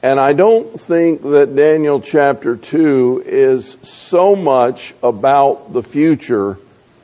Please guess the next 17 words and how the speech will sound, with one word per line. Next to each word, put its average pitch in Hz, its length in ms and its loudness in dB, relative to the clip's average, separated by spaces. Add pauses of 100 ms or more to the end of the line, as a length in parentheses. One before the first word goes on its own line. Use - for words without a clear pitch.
(380)
as 139 340 2
it 131 140 0
is 151 840 -2
a, - 40 -4
a - 340 -2
way 160 480 0
to 143 180 -2
explain 156 760 -4
to 127 200 2
us 120 640 -2 (540)
how 143 320 0
Daniel 143 680 0
came 135 420 -4
to 123 80 -2
have 123 380 0
the 127 240 -8
influence 120 1040 -4